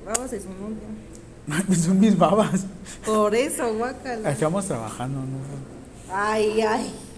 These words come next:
Speaker 1: Ayer fue domingo.
Speaker 2: ¿Y luego?
Speaker 1: Ayer tra-, hoy trabajó, qué triste quedó con ella.
Speaker 2: No.
Speaker 1: Ay, ajá. ¿Cuántos años tienes? ¿Tú chiquita?
Speaker 2: No, mayor que yo.
Speaker 1: <laughs> Ay, en se-,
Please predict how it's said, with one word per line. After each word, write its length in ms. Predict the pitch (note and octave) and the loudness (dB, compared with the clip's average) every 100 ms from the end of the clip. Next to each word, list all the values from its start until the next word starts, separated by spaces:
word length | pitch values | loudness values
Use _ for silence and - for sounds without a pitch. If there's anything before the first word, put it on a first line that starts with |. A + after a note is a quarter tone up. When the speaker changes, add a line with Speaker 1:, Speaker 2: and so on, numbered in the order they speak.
| - - - - - - - | -18 -18 -20 -20 -20 -20 -10
Speaker 1:
Ayer 240 | A3+ B3+ C#4 | -6 -4 -2
fue 160 | C#4+ | -2
domingo. 440 | C#4 C4+ C#4+ C#4 C4 - - - - - - - - - - - - - | -2 -4 -4 -6 -6 -8 -10 -14 -16 -18 -20 -20 -20 -20 -18 -18 -16 -10
Speaker 2:
¿Y 40 | |
luego? 300 | B2+ C3 C#3 C#3+ - - | -6 -6 -8 -10 -16 -14
Speaker 1:
Ayer 240 | G#3+ G3+ G3 | -6 -6 -6
tra-, 220 | F#3+ F3 - | -8 -8 -6
hoy 120 | G3+ | -4
trabajó, 540 | G3+ F3+ E3 D#3+ A3 | -4 -8 -8 -8 -10
qué 80 | G#3+ | -8
triste 320 | G#3+ G#3+ G#3+ | -8 -8 -8
quedó 220 | G3 F#3 F#3 | -8 -8 -8
con 160 | F#3 | -10
ella. 220 | G3+ G#3+ G3+ - - - - - - - C3 | -10 -10 -12 -16 -18 -20 -18 -18 -18 -12 -8
Speaker 2:
No. 60 | B2 A#2+ - - - - - - | -8 -10 -14 -18 -20 -20 -18 -12
Speaker 1:
Ay, 160 | G3+ G#3+ | -10 -8
ajá. 340 | A3 A#3+ B3+ - | -8 -8 -10 0
¿Cuántos 260 | C#4+ D4 | 0 2
años 180 | D#4 D4+ | -6 -6
tienes? 280 | D4 D4 D4 | -8 -8 -8
¿Tú 80 | D4+ | -10
chiquita? 300 | D4+ D4+ F#4+ | -10 -10 -10
Speaker 2:
No, 540 | - - - C#3+ C3+ | -12 -14 -12 -10 -8
mayor 200 | C3 B2+ | -10 -10
que 140 | - B2+ | -12 -12
yo. 60 | B2+ - - - - - - - | -12 -16 -18 -18 -18 -18 -16 -8
Speaker 1:
<laughs> 100 | A#3+ | 0
Ay, 280 | B3 A#3 G#3 | 2 2 -2
en 80 | B3+ C#4+ F4+ - - | -4 -4 -6 -10 -8
se-, 140 | - | -8